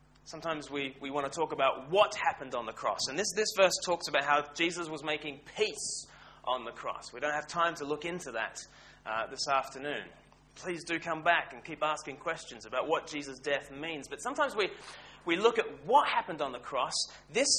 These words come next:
verse is wanting us to fi-, figure out who is hanging on the cross. And the Bible says he is the image of the invisible God. This is what God looks like. What does God look like for the Christian?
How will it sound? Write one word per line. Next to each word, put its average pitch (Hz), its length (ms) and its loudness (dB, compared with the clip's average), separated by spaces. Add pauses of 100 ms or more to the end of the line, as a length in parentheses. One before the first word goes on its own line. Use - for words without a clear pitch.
(100)
verse 139 340 2 (340)
is 147 140 -8
wanting 180 260 0
us 165 80 -4
to - 200 -8
fi-, 175 200 0
figure 170 300 4
out 165 140 10 (280)
who 233 380 4 (300)
is 135 160 -6
hanging 131 280 -4
on 104 120 -6
the 101 40 -10
cross. - 420 -10
And 117 80 -14
the 117 40 -14
Bible 180 300 0
says 123 320 -4 (180)
he 143 200 -6
is 143 100 -4
the 135 180 -10
image 147 400 -6
of 135 80 -12
the 143 80 -6
invisible 131 400 -10
God. 107 260 -10 (960)
This 165 140 -2 (100)
is 151 160 -6
what 139 320 0
God 131 220 0
looks 127 420 -8 (120)
like. - 240 -16 (100)
What 165 140 -2
does 208 120 0
God 185 200 2
look 190 200 0
like 180 220 2
for 175 80 -10
the 156 60 -6
Christian? 214 480 -6